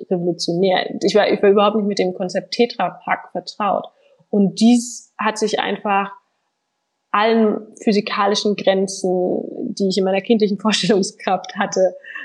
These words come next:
ähm, entzogen. Und war Magie. Da war dann der Zauber.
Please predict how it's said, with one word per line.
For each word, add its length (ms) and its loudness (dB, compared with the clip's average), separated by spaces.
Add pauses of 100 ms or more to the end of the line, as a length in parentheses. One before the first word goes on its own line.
(220)
ähm, 480 2
entzogen. 680 0 (420)
Und 160 0
war 100 4
Magie. 640 4 (120)
Da 200 0
war 120 4
dann 180 2
der 160 0
Zauber. 540 -4